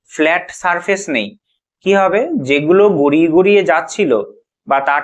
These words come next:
থেকে বড় যে পার্টিকেলগুলো ছিল, কণাগুলো ছিল, সেইগুলো কোনো উঁচু নিচু ভূমিভাগে, উঁচু নিচু ভূমিভাগে পড়ে যাবে আর সামনের দিকে যেতে পারবে না। অর্থাৎ উঁচু নিচু ভূমিভাগে যেগুলো যাচ-,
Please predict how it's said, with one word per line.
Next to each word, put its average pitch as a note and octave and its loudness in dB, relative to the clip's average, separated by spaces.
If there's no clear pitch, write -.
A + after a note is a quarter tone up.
থেকে F#3 -2
বড় C#3+ 2
যে F3+ 0
পার্টিকেলগুলো E3 0
ছিল, D#3 2
কণাগুলো D#3 2
ছিল, C#3 -2
সেইগুলো D#3+ 0
কোনো F3 0
উঁচু F#3 -2
নিচু G#3+ 2
ভূমিভাগে, D3+ 0
উঁচু G3 2
নিচু G#3+ 2
ভূমিভাগে E3 0
পড়ে F3 4
যাবে G3+ 2
আর E3 0
সামনের F3 -2
দিকে F#3+ 0
যেতে D#3+ 0
পারবে A#2 0
না। C3+ 0
অর্থাৎ F3+ 0
উঁচু E3 0
নিচু G3+ 0
ভূমিভাগে D#3+ 0
যেগুলো E3+ 4
যাচ-, C#3+ -2